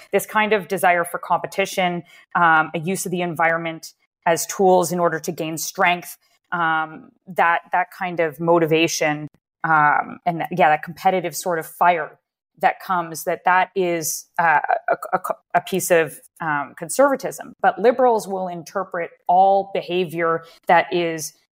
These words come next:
uh, on that dimension as being, um, based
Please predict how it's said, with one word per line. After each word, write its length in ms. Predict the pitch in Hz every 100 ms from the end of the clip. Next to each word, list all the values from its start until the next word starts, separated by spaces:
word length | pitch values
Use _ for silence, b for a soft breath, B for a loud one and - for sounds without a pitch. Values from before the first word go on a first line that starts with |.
| _
uh, 120 | 175 165
on 180 | 185 190
that 220 | 180 160
dimension 680 | - 165 160 156 170 156 156 b b
as 240 | 180 175 143
being, 540 | 185 180 175 170 165 _ _ _ 175
um, 340 | 160 151 151 - 175
based 380 | 202 220 -